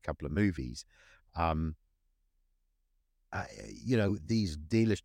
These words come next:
these garages were close to each other. Um, and you may or may not know Smokey Yunick's place,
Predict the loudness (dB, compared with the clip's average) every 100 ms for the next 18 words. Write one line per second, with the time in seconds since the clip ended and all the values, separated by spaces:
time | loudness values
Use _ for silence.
0 | -2 0 0 2 4 6 4 0 -4 -4
1 | 4 6 4 -2 -6 -2 -2 -2 -4 -6
2 | _ _ _ _ -2 0 2 0 -4 -8
3 | -8 -4 -2 0 2 0 0 -2 -4 -6
4 | -2 0 2 -2 -6 _ _ -2 2 2
5 | 0 2 2 2 -4 -12 -6 -4 -4 -8
6 | -12